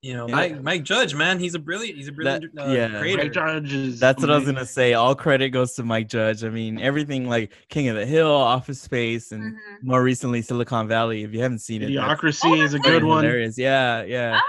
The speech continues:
Speaker 4: Oh.
Speaker 2: His, his satire is just fucking brilliant. And, like, even
Speaker 3: Mm-hmm.
Speaker 2: this, like, if you think about it, this, those characters are, like, a, a comment on Generation X, right?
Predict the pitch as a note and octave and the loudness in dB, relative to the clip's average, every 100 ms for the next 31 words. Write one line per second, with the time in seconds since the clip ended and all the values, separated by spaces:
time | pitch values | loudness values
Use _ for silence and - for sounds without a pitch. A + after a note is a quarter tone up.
0 | C5+ C#4 F3+ _ C#3+ G3 F#3+ B2+ D3+ G#3 | -2 -6 -10 _ -2 -2 -4 -6 -4 -4
1 | - D3+ E3 - E3 C#3+ B2+ C#3 B2+ D3+ | 0 2 2 0 0 2 0 -6 -8 -8
2 | C3+ A#2 G#2 A2+ C#3 A#2+ G2 A2 A2+ G#2+ | -6 -8 -6 -4 -4 -4 -6 -10 -10 -12
3 | - A2+ G#2+ - _ _ _ - G3 A#3 | -10 -10 -10 -16 _ _ _ -6 -4 -4
4 | E3 E3+ F3+ C3+ A#2+ - _ _ _ - | -2 -2 0 0 0 -4 _ _ _ -2
5 | C#3 D3 F3 G3+ F3 C#3 B2 A#2+ D#3 F3 | 0 2 0 2 4 4 2 2 0 -2
6 | - - - _ _ C#3 C3 F3 - D3 | -10 -20 -20 _ _ -14 -4 -4 -2 0
7 | C#3 F3 D3+ B2 A#2 A#2 A#2 A2 A2+ A2 | 0 0 -2 -4 -4 -6 -8 -8 -8 -6
8 | G2+ - A#2 C3 C3+ C#3 C3+ G2 A2+ A2 | -6 -10 -6 0 0 0 -2 -4 -8 -10
9 | G#2 B2 B2 B2 A#2+ G2 A2+ A#2+ - - | -8 -4 -2 -2 -4 -6 -6 -6 -8 -18
10 | A2 A2+ B2+ | -10 -8 -8